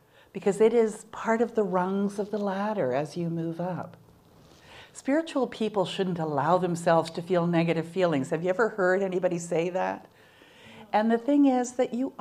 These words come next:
ought to feel everything. I mean, that's why you're human. That's why you're in this incarnation. And it's total nonsense to not feel those negative feelings.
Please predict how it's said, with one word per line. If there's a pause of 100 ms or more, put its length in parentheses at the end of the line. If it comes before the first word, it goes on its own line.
(120)
ought
to
feel (120)
everything.
I
mean,
that's
why
you're
human.
That's
why
you're
in
this
incarnation. (1080)
And
it's
total
nonsense
to
not
feel
those
negative
feelings.